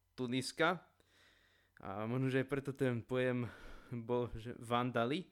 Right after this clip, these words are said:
Ale čo som tak počul, tak vandali boli aj na území Španielska, podobne ako Vizigoti. Možno, že preto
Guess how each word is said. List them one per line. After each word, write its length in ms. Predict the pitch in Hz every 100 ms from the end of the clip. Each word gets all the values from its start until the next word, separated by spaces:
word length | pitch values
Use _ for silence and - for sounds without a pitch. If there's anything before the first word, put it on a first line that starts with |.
| _ - - - - _ _
Ale 400 | - 120 127 123
čo 160 | 120 139
som 160 | 160
tak 160 | 135 131
počul, 240 | 151 156
tak 160 | 139 131
vandali 400 | 123 139 139 131
boli 220 | 127 135
aj 120 | 131 131 123 -
na 240 | - 123 -
území 480 | 143 131 127 113 101
Španielska, 720 | - 107 107 110 - 165 160
podobne 320 | 135 127 131
ako 320 | 123 120 107 - _ _ _ _ -
Vizigoti. 800 | 117 123 127 131 123 120 - - - - -
Možno, 240 | 127 135
že 80 | 127
preto 560 | 127 143 143 143 131